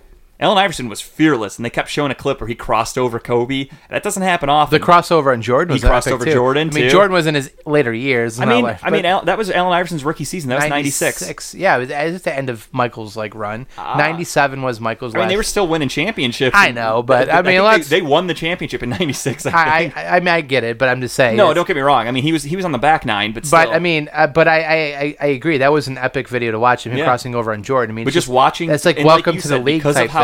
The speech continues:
Speaker 2: thing, you know?
Speaker 1: Michael Jordan's six-foot-six. Michael
Speaker 2: Mm-hmm.
Speaker 1: Jordan, uh, is an athletic freak.
Speaker 2: Yep.
Speaker 1: So hi-, what he does on a basketball court is amazing to watch, but it's
Speaker 2: Yep.
Speaker 1: like LeBron. He's so much bigger, better, faster than everybody else.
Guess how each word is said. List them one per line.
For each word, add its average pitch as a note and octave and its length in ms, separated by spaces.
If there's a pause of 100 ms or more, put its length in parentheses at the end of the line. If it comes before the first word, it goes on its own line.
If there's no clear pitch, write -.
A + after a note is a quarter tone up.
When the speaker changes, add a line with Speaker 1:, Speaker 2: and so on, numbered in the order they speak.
Speaker 2:
thing, - 0 (140)
you A2 60
know? A2+ 200
Speaker 1:
Michael E3 220
Jordan's F3 360
six-foot-six. - 760
Michael A#2 240
Speaker 2:
Mm-hmm. A#2 80
Speaker 1:
Jordan, C3 380 (200)
uh, A2+ 320
is B2 180
an B2 60
athletic A#2 420
freak. D3+ 300
Speaker 2:
Yep. B2 220 (320)
Speaker 1:
So C3 240
hi-, A#2+ 160
what C#3 180
he F3 140
does D#3 200
on D3 80
a C3 40
basketball C3+ 340
court B2 260
is G#2+ 80
amazing C3+ 500
to D3+ 60
watch, D#3+ 300
but A#2+ 80
it's A#2+ 100
Speaker 2:
Yep. C3+ 160
Speaker 1:
like A#2 100
LeBron. C#3 280 (380)
He's C#3+ 180
so D3 240
much C#3+ 300
bigger, C3 260
better, A#2+ 320
faster A2+ 540
than A2 120
everybody A2+ 380
else. B2 300